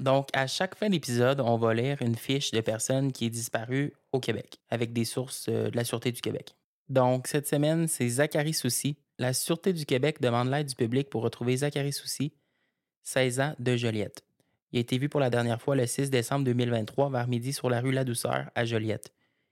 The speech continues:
Il se déplacerait à pied. Il pourrait se trouver autant à Montréal, dans l'Anaudière ou ailleurs au Québec. Ses proches ont des raisons de crainte pour sa santé et sa sécurité. La taille, un mètre soixante-dix-huit, donc cinq pieds dix, un poids de cent soixante livres,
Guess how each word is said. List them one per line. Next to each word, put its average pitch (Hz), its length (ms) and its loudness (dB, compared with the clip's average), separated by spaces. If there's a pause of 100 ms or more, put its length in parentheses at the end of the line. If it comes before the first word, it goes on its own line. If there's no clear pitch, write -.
(320)
Il 131 120 0
se 139 140 0
déplacerait 160 720 0
à 127 120 -2
pied. - 340 -4 (420)
Il 120 140 0
pourrait 135 180 0
se 135 60 -4
trouver 135 240 0
autant 135 220 0
à 151 40 2
Montréal, 143 640 0 (100)
dans 120 180 -4
l'Anaudière 127 560 0
ou 123 120 2
ailleurs 120 360 2
au 117 60 -4
Québec. - 440 -4 (500)
Ses - 140 0
proches 135 300 0
ont 135 60 2
des 120 100 2
raisons 120 280 0
de 113 60 -4
crainte 131 240 -4
pour 120 100 -2
sa 123 140 -2
santé 120 480 -4
et 127 240 -2
sa 123 220 -4
sécurité. 120 680 -4 (560)
La 127 160 0
taille, 139 560 0
un 143 380 2
mètre 139 320 0
soixante-dix-huit, 131 640 0
donc 117 200 -2
cinq 127 260 -2
pieds 123 200 0
dix, 120 460 -2
un 117 120 0
poids 127 360 0
de 120 180 0
cent - 220 -4
soixante 120 420 -4
livres, 120 380 -2